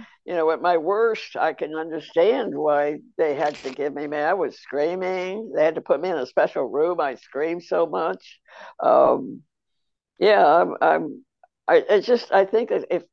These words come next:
that's why I love the fact that your organization was really putting, pushing forth for early recognition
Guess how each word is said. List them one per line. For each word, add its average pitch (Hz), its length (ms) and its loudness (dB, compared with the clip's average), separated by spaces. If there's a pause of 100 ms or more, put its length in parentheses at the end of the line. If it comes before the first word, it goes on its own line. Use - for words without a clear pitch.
(240)
that's 190 340 -2
why 165 300 4
I - 20 2
love 180 480 2
the 180 80 -10
fact 165 380 -2
that 143 160 -6
your 208 240 0
organization 175 800 -2 (240)
was 156 140 -12
really 214 340 4
putting, 196 460 -6 (300)
pushing 180 520 -2 (640)
forth 190 480 6 (200)
for 175 220 4
early 175 400 8
recognition 156 1040 0